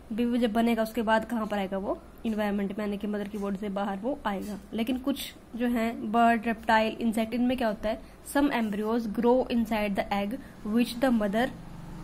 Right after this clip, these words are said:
has laid till they have completely developed into baby animal। इनके अंदर क्या होगा? एग के अंदर development होती है। Embryo grow कहाँ पर करेगा? एग के अंदर, जो mother body से बाहर आ चुका है पहले ही। उसके बाद क्या होगा? हा-, एग की जो बाहर covering टूट जाती है,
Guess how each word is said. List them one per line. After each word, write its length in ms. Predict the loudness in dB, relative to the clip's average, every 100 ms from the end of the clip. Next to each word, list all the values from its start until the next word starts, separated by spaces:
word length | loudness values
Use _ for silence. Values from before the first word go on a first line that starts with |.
| 2
has 240 | 6 6 6
laid 360 | 2 2 0
till 380 | -4 -4 0 2
they 140 | 4 4
have 260 | 4 0 2
completely 680 | -2 2 2 2 0 -2 0
developed 340 | 0 -2 -2
into 200 | -4 -4
baby 400 | -2 -2 -2 -2
animal। 280 | -2 -2 -2
इनके 160 | -2
अंदर 160 | -2 -2
क्या 120 | -2
होगा? 280 | 0 0 0 -6 -18 -18 -18 -16 0 2
एग 180 | 2
के 140 | 0 0
अंदर 260 | 2 2
development 440 | 4 4 2 0 -2
होती 260 | -4 -4
है। 160 | -4 -4 -8 -8 -2
Embryo 280 | 2 2
grow 200 | 2 2
कहाँ 180 | 2 -2
पर 140 | -2 -2
करेगा? 360 | -2 -2 -4 -6 -4
एग 200 | -4 -2
के 100 | 0
अंदर, 300 | 0 2 0 -4 -18 -2
जो 100 | 2
mother 220 | 4 4 2
body 220 | 2 0
से 120 | 0
बाहर 300 | 0 2 2
आ 60 | 0
चुका 280 | -2 -4
है 160 | 0 0 -2 -16 -10
पहले 280 | -6 -4 -4
ही। 240 | -2 -2 -4 -10 -20 -20 -20 -20 -20 -20 -20 -14 -10
उसके 200 | -4 2
बाद 220 | 2 2
क्या 100 | 0
होगा? 260 | 0 -2 -6 -20 -20 -20 -18 -6
हा-, 460 | 2 2 2 -2 0
एग 240 | 0 -2
की 60 | -4
जो 120 | -2
बाहर 240 | -2 -4
covering 300 | -4 -6 -6
टूट 260 | -6 -8 -8
जाती 280 | -10 -8
है, 100 | -6